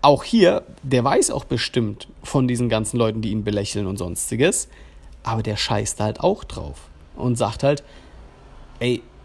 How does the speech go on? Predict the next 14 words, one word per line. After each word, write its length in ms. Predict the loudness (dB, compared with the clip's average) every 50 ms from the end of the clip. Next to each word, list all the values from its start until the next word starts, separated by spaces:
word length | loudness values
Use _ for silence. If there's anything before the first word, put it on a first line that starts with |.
| -14 -6
du, 160 | -4 -4 -4 -6 -12 -14 -10
t-, 140 | -10 -10 -10 -4 -4
ich 180 | -2 0 0
steh 220 | 0 0 0 0 2
dafür, 380 | 2 0 0 2 0 0 0 0 -4 -8 -4
das 180 | -2 -2 -2 -2
ist 140 | -2 -2
mein 260 | -2 0 0 -2 -2 0
Ding, 320 | 0 0 0 -2 -4 -6 -10 -18 -20 -20 -4 -2
ich 240 | -2 -2 0 0 2
will, 140 | 2 2 2
dass 140 | 0 0 0
es 200 | -2 -2 -2 -4
kracht. 500 | -4 0 0 0 0 -2 -8 -12 -12